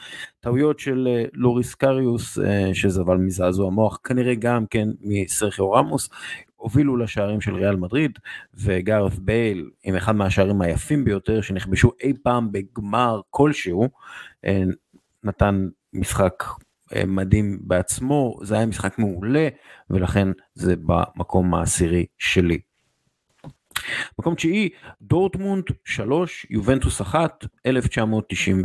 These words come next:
ושבע. דורטמונד הגיעה כאנדרדוגית, אה, מול אחת מהקבוצות הטובות ביותר של הניינטיז, קבוצה עם זינדין זידן, דידיה דשאן, אלסנדרו דל פיירו, ואגדות כדורגל אחרות. יובנטוס הזאת הייתה קבוצה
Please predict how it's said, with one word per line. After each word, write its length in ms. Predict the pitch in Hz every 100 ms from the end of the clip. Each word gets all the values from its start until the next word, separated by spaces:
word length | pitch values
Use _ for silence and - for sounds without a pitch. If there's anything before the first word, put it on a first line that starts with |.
| - 85
ושבע. 480 | 90 - 76 - - - - - - - _ _ _
דורטמונד 540 | - 135 147 151 147
הגיעה 300 | 120 123 139
כאנדרדוגית, 1160 | 104 110 98 - 123 135 135 127 135 123 123 - 101
אה, 80 | 98
מול 180 | 98
אחת 260 | 95 120 -
מהקבוצות 460 | 110 95 101 110 104
הטובות 520 | 92 104 95 139 117
ביותר 280 | 107 - 113
של 200 | 104 87
הניינטיז, 720 | 87 98 135 131 165 156 -
קבוצה 300 | - 101 -
עם 260 | 104 98 92 -
זינדין 420 | 92 92 87 92
זידן, 520 | 92 90 104 127 123 98
דידיה 280 | 92 101
דשאן, 520 | 90 90 - 117 117 98
אלסנדרו 500 | 90 - 101 95 92
דל 160 | 85 -
פיירו, 420 | 127 135 127 107 92
ואגדות 580 | 98 92 92 101 -
כדורגל 600 | - - 92 90 92 95 92
אחרות. 560 | - - 92 110 156 - - - - -
יובנטוס 380 | - 156 151 101
הזאת 260 | 104 139
הייתה 280 | 95 - 147 - - - -
קבוצה 380 | - 104 -